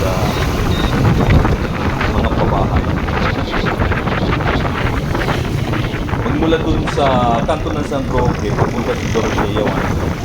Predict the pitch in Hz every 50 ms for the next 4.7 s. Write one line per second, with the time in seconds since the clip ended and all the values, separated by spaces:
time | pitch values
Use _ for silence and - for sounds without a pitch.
0 | - - - - - - - - - - 113 117 - - 127 120 120 - - 135
1 | 131 127 120 - - - 127 - 147 139 139 143 147 143 143 143 143 135 127 131
2 | 135 143 131 - 143 139 143 135 - - 135 127 127 139 - - - - - -
3 | - - - - - - - - - 117 117 117 117 131 127 127 127 127 120 113
4 | 120 113 120 - - 120 113 110 113 113 113 135 135 117